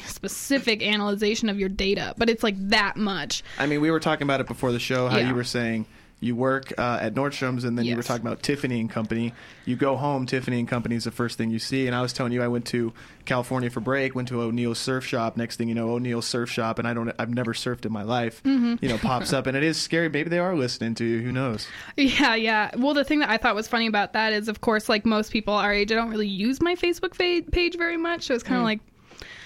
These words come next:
Speaker 1: but I think it's, it's just kind of an issue between executives in the company who wanna be transparent and open about what's going on and executives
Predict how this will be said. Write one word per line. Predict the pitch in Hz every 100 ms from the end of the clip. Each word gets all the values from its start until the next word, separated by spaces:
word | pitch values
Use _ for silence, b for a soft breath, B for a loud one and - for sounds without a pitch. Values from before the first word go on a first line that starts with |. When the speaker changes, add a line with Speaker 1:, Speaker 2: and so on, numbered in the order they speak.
| B B -
Speaker 1:
but | 254 226 -
I | 247
think | 302 294
it's, | 277 - -
it's | - - 180 247 -
just | 311 -
kind | 302
of | 277
an | 240
issue | 226 240 262
between | 226 226 - 240 233 226 208 196
executives | 240 214 226 226 240 220 220
in |
the | 220
company | 226 220 226 220
who | 233
wanna | 240 240
be | 220 220
transparent | - 214 - 220 214 196
and |
open | 202 208 220
about | 208 190
what's | 196 -
going | 196 196
on | 196 226 226 220 B B B -
and | 226
executives | 214 214 214 220 208 -